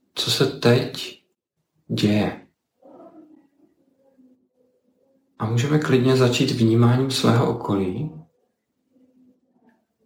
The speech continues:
Takže zkusme teď naslouchat zvukům v našem okolním prostředí.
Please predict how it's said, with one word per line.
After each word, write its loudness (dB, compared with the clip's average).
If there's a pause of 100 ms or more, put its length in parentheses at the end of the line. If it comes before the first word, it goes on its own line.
(2250)
Takže -10
zkusme -2
teď 0
naslouchat 2
zvukům 2 (340)
v -8
našem 2
okolním 0
prostředí. -6